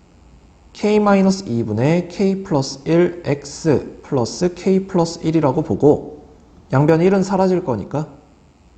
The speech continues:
이제 X에 관한 식은 우변으로 넘겨서 정리하겠습니다. K 마이너스 이분의 K 플러스 일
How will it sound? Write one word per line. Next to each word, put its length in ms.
이제 240
X에 340
관한 240
식은 220
우변으로 440
넘겨서 360
정리하겠습니다. 840
K 260
마이너스 520
이분의 640
K 260
플러스 480
일 500